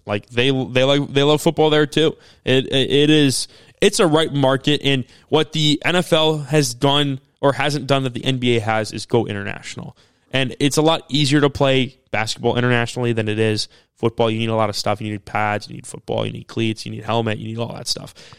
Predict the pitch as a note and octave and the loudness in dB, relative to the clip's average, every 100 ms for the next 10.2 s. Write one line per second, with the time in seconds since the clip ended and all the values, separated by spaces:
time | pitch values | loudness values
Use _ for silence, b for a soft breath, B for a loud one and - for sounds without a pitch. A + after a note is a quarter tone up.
0 | - D#3+ G3 G3 A#3 C4+ C4 C4 C4+ B3 | -4 4 4 4 -2 2 2 2 0 0
1 | G3 G#3 G#3 G3 G3+ G3 - F#3+ F3 - | 0 4 4 4 0 -2 0 -2 0 -4
2 | E3 E3 D3 - _ _ _ _ _ _ | 0 2 2 -4 _ _ _ _ _ _
3 | _ _ _ - C3 C3+ D3 D3+ C#3+ B2+ | _ _ _ -2 0 2 0 2 0 0
4 | A#2+ C#3+ C3+ - B B - C3 - A#2 | 0 2 2 0 B B -2 -2 -2 -4
5 | B2 A#2+ A#2 - A#2 A2 A2+ A2 C#3 - | -4 -4 -6 -2 -2 -2 -6 -6 -6 -6
6 | A#2 - B B B A#2+ A#2 A#2 A2 G#2+ | -8 -10 B B B -4 -2 -2 -2 -2
7 | B2 B2 A2+ A2 - B B - A#2 A#2+ | 0 2 0 -2 -6 B B -4 0 0
8 | A2+ - - _ _ _ - C3 C3 B2+ | -2 -12 -20 _ _ _ -6 -4 2 2
9 | C3+ - A#2+ A2 - b b b A2+ A2 | 2 0 0 0 -4 b b b -2 0
10 | G#2+ G2+ | 0 -4